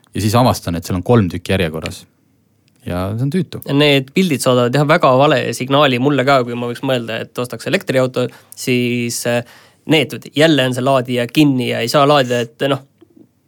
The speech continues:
Speaker 1: Jah.
Speaker 2: kütu-, teiste kütustega seda probleemi ei ole, et, äh, et millal oli probleem, et sa pidid, äh, sa lähed võib-olla natukene ärritud, kui sa pead bensiinijaama ja sa juba kolme auto järel ootama
Speaker 1: Jaa.
Speaker 2: mingil
Speaker 1: Keegi ei osta, ei,
Speaker 2: tipptunnil.
Speaker 1: mis, mitte, et kolme auto,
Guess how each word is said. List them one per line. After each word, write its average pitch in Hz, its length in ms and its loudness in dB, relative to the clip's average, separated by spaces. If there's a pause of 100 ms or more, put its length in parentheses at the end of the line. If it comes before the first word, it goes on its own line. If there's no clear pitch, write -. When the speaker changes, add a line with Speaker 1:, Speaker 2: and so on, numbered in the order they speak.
(340)
Speaker 1:
Jah. 131 100 6
Speaker 2:
kütu-, - 160 -4
teiste 202 240 2
kütustega 165 380 0
seda 147 120 4
probleemi 165 380 4
ei 175 60 6
ole, 175 140 4 (100)
et, - 240 -8
äh, 127 500 0
et 135 80 -6
millal 151 300 4
oli 131 120 0
probleem, 139 440 2
et 123 180 -2
sa - 100 -8
pidid, 127 440 -4 (100)
äh, 127 440 -2 (280)
sa - 100 -4
lähed 165 200 2
võib-olla 160 260 2
natukene 156 240 0
ärritud, 131 320 0
kui 131 140 -6
sa 135 100 0
pead 131 160 0
bensiinijaama 147 640 4
ja 123 80 0
sa - 20 0
juba 135 220 0 (280)
kolme 170 280 4
auto 156 260 2
järel 123 240 -2
ootama 139 460 0
Speaker 1:
Jaa. 123 80 0
Speaker 2:
mingil 123 180 -2
Speaker 1:
Keegi 143 160 2
ei 151 80 4
osta, 139 140 4
ei, 113 80 6
Speaker 2:
tipptunnil. 131 80 6
Speaker 1:
mis, - 120 -4
mitte, 92 300 -6
et - 80 -20
kolme 123 300 4
auto, 120 300 0